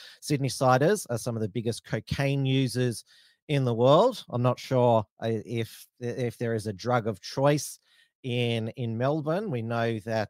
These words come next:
uh, the North Richmond, uh, drug injecting room does a, does a, a big trade. In fact, uh, uh, there is, uh, there, there, there's this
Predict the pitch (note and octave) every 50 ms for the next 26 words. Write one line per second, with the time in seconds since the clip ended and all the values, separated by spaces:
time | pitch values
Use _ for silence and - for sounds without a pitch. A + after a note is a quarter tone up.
0 | _ - A#2 G#2+ G#2 F2 A2 G#2 A2 A2+ B2 B2 A#2+ A#2 A#2 A2+ - - _ _
1 | - A2 B2 A#2+ - - - A#2+ A#2 A2 A2 G#2+ G#2+ G2 A2 G#2+ G2+ F#2 - A#2+
2 | A#2+ A2 G2+ G#2 G2 F2 A2 A#2+ - - C3+ B2 A2+ G#2+ A2 A#2+ B2+ C#3 D#3+ D#3+
3 | G#2+ - A2+ G#2+ G#2+ G2+ - A2+ A2 G#2+ G#2+ G2 - - - - - - - _
4 | _ - B2+ A#2+ A2 - A#2+ A2+ A2 G#2+ G#2 - A#2 A2+ G#2+ F#2 - C#3 C3+ A#2+
5 | G#2+ - - - - C3 B2 C#3 D#3+ G3 A3+ F#3 C3 A#2+ A2 G#2+ - - B2 A#2
6 | A2 - - A#2+ A2+ A2 G#2+ G#2 G#2 F2+ - _ _ _ _ _ - A2+ A2 G2+
7 | F2+ - A2+ A2+ A2+ A2 A2 G#2+ B2 A#2+ A2+ A#2 A2 G#2 G#2 G2+ - - - -
8 | A#2 A2 G#2 G2+ - - _ - A#2 A2 A2 G2+ A#2 A#2 A#2 F#2+ F#2+ A#2 A2 G#2+
9 | - - G#2+ G2+ - - -